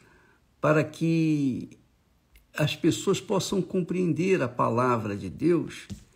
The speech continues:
e, obviamente, tirarem proveito para as suas vidas, alcançarem as promessas que Deus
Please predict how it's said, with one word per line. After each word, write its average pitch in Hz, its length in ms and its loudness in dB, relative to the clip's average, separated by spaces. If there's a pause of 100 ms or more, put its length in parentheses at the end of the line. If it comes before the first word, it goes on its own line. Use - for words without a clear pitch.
(760)
e, 202 180 2
obviamente, 147 1160 4 (540)
tirarem 196 440 6
proveito 190 760 2 (360)
para 147 200 2
as 131 60 -2
suas 160 260 0
vidas, 143 680 -6 (500)
alcançarem 170 1120 4 (920)
as 156 120 4
promessas 170 720 2
que - 160 -6
Deus 156 600 0